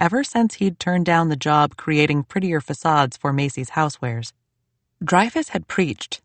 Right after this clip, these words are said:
that for designers to actually create something valuable, they had to be steeped in its manufacturing. McKim had always hoped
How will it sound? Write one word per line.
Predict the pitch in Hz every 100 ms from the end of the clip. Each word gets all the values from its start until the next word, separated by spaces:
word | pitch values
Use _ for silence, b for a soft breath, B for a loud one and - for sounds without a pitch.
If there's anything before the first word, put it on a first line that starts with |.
| -
that | 160
for | - 190
designers | 180 185 226 269 247
to | - -
actually | 190 - - 247 240
create | - 196 190 -
something | 170 160 151
valuable, | 139 165 185 165 127 120 - _ _ _ _ _ -
they | 202
had | 254 277
to |
be | 254 240
steeped | - 233 240 -
in | 185
its | 170 -
manufacturing. | 156 151 143 147 - - 123 123 - _ _ _ _ _ _ _ -
McKim | 214 - 339
had | 330 233
always | - 185 202 196
hoped | - 185 - -